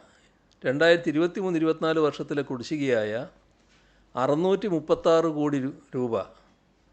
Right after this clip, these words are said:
ലഭ്യമാക്കാൻ ഇടപെടണമെന്ന് അഭ്യർത്ഥിക്കുകയും ചെയ്തിരുന്നു. കേരള ആശാ ഹെൽത്ത് വർക്കേഴ്സ് അസോസിയേഷൻ്റെ നേതൃത്വത്തിൽ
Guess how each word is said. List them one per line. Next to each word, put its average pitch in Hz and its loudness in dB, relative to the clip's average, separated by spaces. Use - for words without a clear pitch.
ലഭ്യമാക്കാൻ 151 2
ഇടപെടണമെന്ന് 135 -2
അഭ്യർത്ഥിക്കുകയും 131 -6
ചെയ്തിരുന്നു. 104 -14
കേരള 160 4
ആശാ 170 2
ഹെൽത്ത് 160 0
വർക്കേഴ്സ് 165 2
അസോസിയേഷൻ്റെ 151 -2
നേതൃത്വത്തിൽ 131 -4